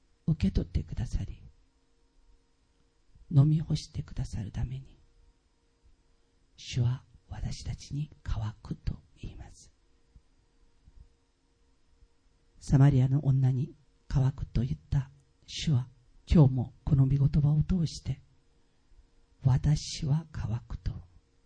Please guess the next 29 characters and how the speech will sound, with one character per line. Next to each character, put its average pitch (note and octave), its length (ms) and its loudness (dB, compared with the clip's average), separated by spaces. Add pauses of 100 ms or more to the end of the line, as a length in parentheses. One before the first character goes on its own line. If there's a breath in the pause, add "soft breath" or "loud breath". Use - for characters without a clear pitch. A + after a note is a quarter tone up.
(540)
そ - 260 -8
し - 120 -10
て、 D3 220 -4 (840)
「水 C#3+ 400 0
を F3 140 0
く - 160 -12
だ D#3 120 -4
さ - 200 -2
い」 - 160 -10
と、 - 80 -4 (1600)
へ D3+ 160 2
り D3+ 120 4
下 - 220 -2
っ - 40 0
て - 300 -10
私 - 320 -4 (160)
た - 120 -2
ち - 180 -14
の B2 200 -4
そ - 240 -8
ば C3+ 140 0
に D#3+ 220 -6 (100)
来 - 80 -14
て E3+ 320 -8
お - 80 -2
ら - 100 -8
れ - 120 -10
ま - 120 -10
す。 - 220 -20